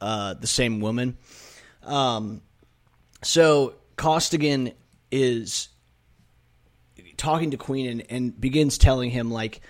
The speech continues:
not only is the mole it, within the state, he's an important piece of, like, the plot and his mission,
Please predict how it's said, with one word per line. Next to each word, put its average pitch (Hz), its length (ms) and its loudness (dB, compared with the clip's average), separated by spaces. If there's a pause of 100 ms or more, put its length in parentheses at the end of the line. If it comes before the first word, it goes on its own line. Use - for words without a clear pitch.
(260)
not 165 200 -2
only 196 240 2
is 143 140 0
the 131 80 -8
mole 123 640 0
it, 127 160 -2
within 135 240 2
the 131 60 0
state, 123 260 -2
he's 117 140 -4
an 117 80 -6
important 107 420 -6
piece - 280 -2
of, 113 100 -2
like, 117 200 -2
the 107 80 -6
plot 117 420 2
and 117 120 -8
his 113 160 -4
mission, 117 520 0